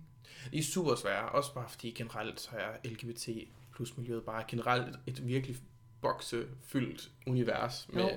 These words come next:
Speaker 1: mange
Speaker 2: Men det giver også god mening, ikke? Vi bliver nødt til at indeksere ting for at kunne tale om dem.
Speaker 1: Ja, det er vi nødt til på nuværende tidspunkt. Altså, drømmescenariet, at vi kommer til en verden, hvor man ikke behøver at snakke om det.
Speaker 2: Lige
Speaker 1: Man bare
Speaker 2: præcis.
Speaker 1: eksisterer.
Speaker 2: Og forestil dig ikke at skulle springe ud.
Speaker 1: Ja, netop, man bare sådan, "Nå,
Speaker 2: Ja,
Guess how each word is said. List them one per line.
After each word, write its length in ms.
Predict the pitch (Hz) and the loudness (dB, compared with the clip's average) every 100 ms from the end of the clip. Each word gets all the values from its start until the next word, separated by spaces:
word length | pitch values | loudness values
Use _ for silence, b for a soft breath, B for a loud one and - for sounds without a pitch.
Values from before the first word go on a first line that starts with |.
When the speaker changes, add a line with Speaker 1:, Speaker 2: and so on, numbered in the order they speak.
| - | 0
Speaker 1:
mange 340 | 117 117 120 - B B B - - - - - | 0 0 0 -4 B B B -20 -20 -20 -20 -16
Speaker 2:
Men 80 | 151 | -12
det 100 | 143 | -8
giver 160 | 160 151 | -6 -4
også 140 | 170 | -4
god 140 | - 190 | 0 2
mening, 320 | 180 185 185 | 4 2 0
ikke? 120 | 151 | -4
Vi 60 | 147 | -4
bliver 180 | 175 185 | 0 2
nødt 260 | 202 233 | 4 2
til 60 | 214 | 2
at 60 | 165 | -2
indeksere 420 | 143 - 175 160 | -2 -2 -2 -2
ting 220 | 160 151 | -4 -4
for 60 | 143 | -4
at 60 | |
kunne 100 | 135 | -6
tale 320 | - 175 226 | -4 -2 -2
om 120 | 143 135 | -4 -6
dem. 100 | 151 - - - | -8 -12 -16 0
Speaker 1:
Ja, 220 | 170 170 135 | 6 6 6
det 40 | |
er 60 | 147 | 6
vi 80 | 139 | 8
nødt 200 | 143 135 | 6 6
til 280 | - 120 - - | 4 2 2 -2
på 100 | - | 4
nuværende 340 | 156 135 101 101 | 6 6 2 -2
tidspunkt. 560 | 104 - 110 - - - | -6 -6 -8 -6 -6 -2
Altså, 240 | 117 113 | 2 2
drømmescenariet, 640 | - 131 139 156 - 113 107 | 6 6 6 6 2 0 0
at 60 | |
vi 40 | 107 | -2
kommer 280 | 123 110 | -2 -2
til 120 | - 110 | -2 -4
en 60 | |
verden, 180 | 107 101 | -2 -2
hvor 80 | 101 | -2
man 80 | 104 | -4
ikke 120 | 123 | -2
behøver 200 | 113 101 | -4 -4
at 60 | - | -6
snakke 240 | - - | -8 -8
om 60 | - | -10
det. 180 | - - | -12 -4
Speaker 2:
Lige 160 | - 247 | 2 2
Speaker 1:
Man 220 | - 120 | 4 4
bare 180 | 110 110 | 6 6
Speaker 2:
præcis. 240 | 107 - | 4 -2
Speaker 1:
eksisterer. 260 | 165 143 196 | 0 2 2
Speaker 2:
Og 40 | |
forestil 220 | 277 - 165 | 2 -2 -4
dig 60 | 156 | -4
ikke 80 | |
at 60 | 160 | -4
skulle 180 | - 147 | -8 -12
springe 260 | - 143 147 | -10 -8 -8
ud. 80 | 151 - | -10 0
Speaker 1:
Ja, 100 | 139 | 6
netop, 280 | 147 147 120 | 6 6 4
man 160 | 113 113 | 2 4
bare 140 | 117 | 4
sådan, 140 | 131 | 2
"Nå, 100 | 131 | 0
Speaker 2:
Ja, 60 | 143 | 0